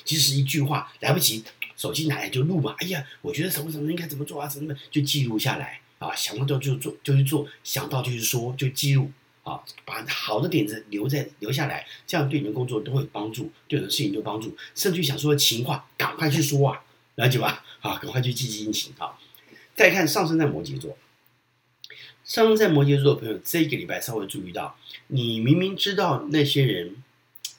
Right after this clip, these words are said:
不是好惹的，或有些状况你不太能够处理，不要碰嘛。啊，这个礼拜要明哲保身，很多事情不是你能够处理的，因为你的立场也不对啊，你的角度也不好，那，那你明明就不能够去，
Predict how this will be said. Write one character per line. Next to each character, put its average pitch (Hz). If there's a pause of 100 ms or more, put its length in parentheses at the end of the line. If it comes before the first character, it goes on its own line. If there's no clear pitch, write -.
(260)
不 147
是 156
好 110
惹 107
的， - (540)
或 180
有 113
些 180
状 180
况 165
你 127
不 131
太 180
能 135
够 139
处 123
理， - (260)
不 -
要 123
碰 -
嘛。 78 (460)
啊， 107
这 -
个 190
礼 196
拜 202
要 185
明 139
哲 127
保 -
身， - (320)
很 160
多 214
事 214
情 175
不 135
是 -
你 147
能 107
够 160
处 147
理 131
的， 104
因 -
为 214 (160)
你 147
的 147
立 185
场 87 (200)
也 104
不 -
对 160 (220)
啊， 90
你 101
的 143
角 135
度 175
也 110
不 85
好， 85 (220)
那， 143 (120)
那 143 (160)
你 139
明 123
明 170
就 175
不 165
能 131
够 147
去， 143